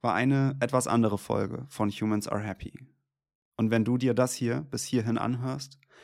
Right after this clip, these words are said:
dann hoffe ich, dass du vielleicht auch für dich etwas daraus ziehen konntest. Ich freue mich,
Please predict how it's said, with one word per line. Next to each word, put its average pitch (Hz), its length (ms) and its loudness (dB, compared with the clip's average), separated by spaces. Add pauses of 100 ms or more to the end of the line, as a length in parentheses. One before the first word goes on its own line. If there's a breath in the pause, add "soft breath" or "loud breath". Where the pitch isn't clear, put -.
(120)
dann 107 180 -2
hoffe 139 220 -2
ich, 139 240 -6 (320 soft breath)
dass 117 140 -4
du 135 100 -4
vielleicht 123 500 2
auch 127 460 -6
für - 160 -10
dich 131 180 -2
etwas 107 380 -4
daraus 113 320 0
ziehen 104 360 0
konntest. - 600 -12 (1500)
Ich 113 100 -4
freue 156 240 4
mich, - 360 -6